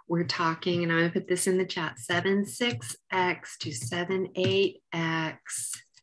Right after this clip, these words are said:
are linking entry fields. Yeah, seri-, series in for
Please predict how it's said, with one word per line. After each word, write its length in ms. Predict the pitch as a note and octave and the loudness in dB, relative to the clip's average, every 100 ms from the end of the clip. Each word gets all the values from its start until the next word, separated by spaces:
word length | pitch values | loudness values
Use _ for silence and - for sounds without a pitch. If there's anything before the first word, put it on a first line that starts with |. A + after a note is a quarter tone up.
| _ _ _ _ _ _ | _ _ _ _ _ _
are 580 | E3 D#3+ D#3+ D#3 D#3 D3+ D#3 - - - - - - - _ - | 0 2 2 2 2 0 -2 -6 -10 -10 -10 -10 -12 -14 _ -4
linking 920 | E3 E3 - E3+ E3 E3 E3 E3+ E3+ - - | -2 0 0 2 4 4 2 0 -4 -10 -8
entry 500 | F3 D#3+ - E3 D3 | -2 -2 0 -4 -4
fields. 1040 | - - - - - - - - _ - - - _ _ _ _ _ _ _ _ _ _ _ _ _ | -8 -8 -8 -10 -12 -16 -18 -20 _ -12 -12 -14 _ _ _ _ _ _ _ _ _ _ _ _ _
Yeah, 200 | D#3 - - - - | -2 -2 -6 -14 -8
seri-, 720 | - G3 F3 F3+ F#3 F#3 - _ - | -2 2 4 6 6 2 -2 _ -8
series 640 | - F#3 F#3 G3 F#3+ F#3+ - | 2 4 6 2 2 -2 -6
in 760 | F3 E3+ E3 D#3+ D#3+ D#3+ D#3 E3 _ _ _ | -2 0 2 2 0 0 -2 -6 _ _ _
for 460 | - E3+ D#3+ D#3+ | -2 2 2 0